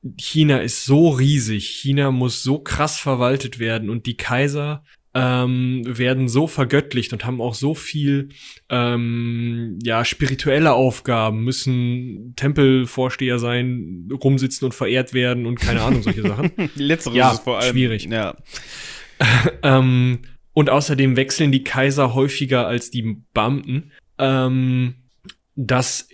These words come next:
Speaker 1: in den Händen dieser Beamten schon sehr, sehr, sehr viel Macht lag.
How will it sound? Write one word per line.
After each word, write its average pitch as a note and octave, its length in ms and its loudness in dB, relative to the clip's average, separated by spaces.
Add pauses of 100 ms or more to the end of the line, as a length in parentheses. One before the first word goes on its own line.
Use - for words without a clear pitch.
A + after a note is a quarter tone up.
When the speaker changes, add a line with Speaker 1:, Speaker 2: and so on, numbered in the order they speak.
Speaker 1:
in D#3+ 140 4
den C#3 120 4
Händen D3+ 340 4
dieser B2+ 560 4 (300)
Beamten C3+ 760 -2
schon C3+ 280 0
sehr, C3+ 500 2
sehr, C3 380 2
sehr B2+ 360 0
viel B2 320 -4
Macht B2 440 -4
lag. F#2 440 -8